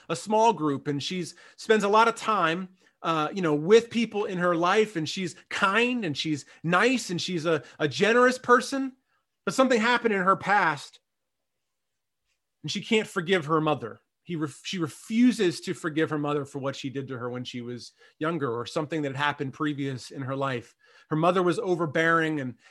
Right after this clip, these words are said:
and it's just caused a rift between them. And no matter what she does, she just holds on to this bitterness and this anger in her life, and she cannot bring herself to forgive her mother. Does she need grace? And I think about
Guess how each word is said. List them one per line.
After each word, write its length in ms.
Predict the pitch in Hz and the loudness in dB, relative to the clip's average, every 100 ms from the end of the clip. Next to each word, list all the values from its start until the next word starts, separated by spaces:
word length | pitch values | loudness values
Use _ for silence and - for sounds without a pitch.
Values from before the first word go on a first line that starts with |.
| - | -8
and 120 | 143 | -4
it's 180 | 139 - | -4 -4
just 180 | 151 - | -6 -6
caused 360 | 170 170 139 | 0 0 0
a 40 | 143 | 0
rift 280 | 160 165 | 2 2
between 340 | 151 135 143 139 | -2 -4 -4 -4
them. 140 | 127 | -4
And 100 | 123 | -4
no 60 | 139 | -2
matter 180 | 151 147 | -2 -2
what 180 | 165 | -2
she 140 | 175 208 | -6 -6
does, 380 | 143 127 131 - - | -4 -4 -6 -12 -18
she 140 | - 139 | -14 -10
just 180 | 143 | -8
holds 280 | - 170 180 | -4 -2 -2
on 140 | 170 151 | -2 -2
to 60 | |
this 160 | 143 117 | -4 -2
bitterness 480 | 147 143 131 123 139 | 0 0 -2 -6 -6
and 80 | |
this 100 | 131 - | -8 -8
anger 360 | 147 147 147 151 | -6 -4 -2 -4
in 100 | 139 | -6
her 100 | 139 | -6
life, 320 | 135 131 123 | -6 -6 -8
and 80 | 123 | -12
she 140 | 139 | -14
cannot 480 | - - 147 147 139 | -12 -8 -6 -6 -4
bring 140 | 151 | -6
herself 400 | 127 123 127 117 | -4 -6 -6 -8
to 60 | - | -10
forgive 380 | - 131 135 127 | -12 -8 -8 -6
her 100 | 135 | -6
mother. 360 | 135 117 101 _ _ _ _ _ _ _ _ _ _ _ _ _ _ _ _ _ - | -6 -8 -12 _ _ _ _ _ _ _ _ _ _ _ _ _ _ _ _ _ -10
Does 120 | 127 | -8
she 200 | - 175 | -6 -6
need 200 | 190 185 | -6 -6
grace? 460 | 190 220 214 - _ _ _ _ _ _ _ _ _ _ _ _ _ _ _ _ _ _ _ _ _ _ | -6 -6 -8 -18 _ _ _ _ _ _ _ _ _ _ _ _ _ _ _ _ _ _ _ _ _ _
And 100 | 151 | -4
I 20 | |
think 220 | 160 220 220 | 2 2 4
about 380 | 202 185 175 | 6 6 4